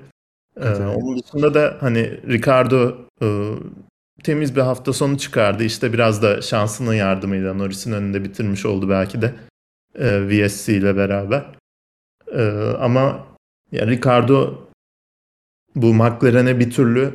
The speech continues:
Speaker 1: adapte olamadı ve hani Formula bir, Formula bir gibi bir yerde, e, çabuk adapte olabilmek de önemli bir, e, beceri. E, Ricardo'nun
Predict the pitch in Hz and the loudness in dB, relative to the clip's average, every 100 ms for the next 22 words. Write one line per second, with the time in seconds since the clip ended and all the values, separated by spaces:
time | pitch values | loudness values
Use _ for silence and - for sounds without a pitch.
0 | - - 123 113 110 135 117 127 117 101 | -10 -6 0 0 2 2 4 4 4 2
1 | 110 - 120 107 - - _ - 107 95 | 0 -2 -2 0 -2 -10 _ -8 -4 -4
2 | 131 113 107 110 113 117 123 135 - - | 0 0 2 2 2 0 -4 -6 -10 -2
3 | 120 110 113 117 139 117 113 110 104 104 | 0 2 2 0 -2 -2 -2 0 0 0
4 | 104 135 - - _ _ _ - 131 107 | -2 -6 -8 -18 _ _ _ -8 -4 -4
5 | 101 104 98 - 113 113 123 110 107 131 | -4 -6 -6 -2 -2 -2 0 0 0 0
6 | 110 107 107 110 113 113 123 123 - - | 2 2 2 2 0 2 0 0 -4 -16
7 | _ _ _ _ _ _ _ 131 107 104 | _ _ _ _ _ _ _ -4 -2 0
8 | 113 117 95 98 - - _ _ 151 104 | 0 0 0 -2 -10 -20 _ _ -4 -2
9 | 98 98 98 - - - 123 110 98 98 | -2 -2 -4 -6 -12 -10 -2 0 2 0
10 | 127 - - _ _ _ _ _ _ _ | -2 -6 -18 _ _ _ _ _ _ _
11 | _ - - - 120 104 104 107 131 - | _ -20 -20 -10 -6 -4 -6 -8 -10 -14
12 | - _ _ _ _ _ _ _ _ 123 | -20 _ _ _ _ _ _ _ _ -6
13 | 110 139 127 123 139 139 139 131 | -2 2 2 4 2 0 -2 -6